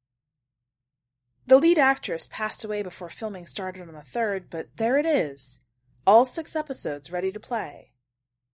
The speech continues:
This isn't going to be a traditional review. I've been up too long. My life the last few years has been writing blind into my laptop as I binge through seasons the same night they drop to try and stay ahead of the people hurrying to the blog to read my reaction to what just happened. And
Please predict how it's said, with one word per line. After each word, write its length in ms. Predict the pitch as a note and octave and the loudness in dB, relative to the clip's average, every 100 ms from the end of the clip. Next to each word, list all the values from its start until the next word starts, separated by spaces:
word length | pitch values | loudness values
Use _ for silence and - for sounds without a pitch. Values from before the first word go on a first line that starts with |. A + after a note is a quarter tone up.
| _ _ _ _ _ _ _ | _ _ _ _ _ _ _
This 400 | G#3+ C4+ - - _ _ | 2 2 2 -10 _ _
isn't 360 | - A#3 A#3 - | -2 -2 -4 -6
going 220 | G3 F#3 | -6 -6
to 60 | E3+ | -8
be 300 | F3+ E3+ C#3+ | -10 -10 -10
a 100 | D3+ | -10
traditional 540 | - D#3+ D3 - C3+ | -12 -12 -12 -12 -14
review. 500 | C#3+ D3+ D3+ D2+ - _ _ _ _ _ _ _ _ _ _ _ _ _ _ | -16 -16 -16 -16 -20 _ _ _ _ _ _ _ _ _ _ _ _ _ _
I've 160 | B3+ C4+ | 4 6
been 120 | A#3 | 4
up 140 | - | 4
too 180 | - D#3+ | -2 -10
long. 320 | D3 C#3 C#3 _ _ _ _ _ _ _ _ | -10 -12 -14 _ _ _ _ _ _ _ _
My 140 | - B3 | 6 10
life 300 | B3+ C4 C4 | 12 10 6
the 80 | |
last 280 | D4 C4+ C4+ | 0 0 -2
few 120 | - | -6
years 260 | C4+ C4+ C#4+ | -2 0 0
has 100 | C4+ | -2
been 200 | G#3+ G3 | -6 -2
writing 320 | G3 G3 F#3 | 0 0 -4
blind 500 | D#3+ E3+ E3+ D#3+ D#3 | -4 -2 0 -2 -8
into 200 | E3 F3 | -10 -10
my 120 | F3+ | -10
laptop 540 | E3 D#3+ E3 - D#3+ D3 | -6 -6 -6 -8 -10 -10
as 80 | D#3+ | -10
I 80 | |
binge 360 | D3+ E3 F#3 F#3+ | -8 -6 -4 -6
through 240 | - F3 | -8 -8
seasons 520 | F3 - F#3+ E3+ D#3 D3+ | -6 -6 -8 -12 -14 -14
the 100 | - | -10
same 300 | - F3 F3 | -8 -8 -6
night 240 | F3 - | -8 -6
they 100 | D3+ | -10
drop 400 | D3+ E3 D3+ - | -6 -4 -4 -6
to 80 | - | -12
try 220 | - F#3 | -8 -6
and 160 | F3 E3 | -6 -8
stay 160 | F3 | -6
ahead 240 | D3 - E3+ | -6 -8 -10
of 80 | |
the 60 | - | -10
people 340 | - G3 D#3+ | -14 -12 -12
hurrying 520 | D3 F#3 F3 E3 D#3 D3+ | -12 -8 -8 -8 -14 -16
to 100 | C#3+ | -18
the 60 | |
blog 520 | - D3+ D#3 D3+ D3+ | -14 -4 -2 -2 -4
to 80 | - | -10
read 200 | F3 F#3 | -12 -10
my 80 | F3+ | -8
reaction 560 | D#3+ E3 G#3 B3+ - D3+ | -8 -2 -2 -2 -8 -12
to 60 | |
what 160 | C#3 D#3+ | -8 -8
just 180 | F#3 - | -8 -4
happened. 500 | A3+ B3+ C#3+ B2 - | 0 0 -4 -14 -16
And 120 | C4 | -18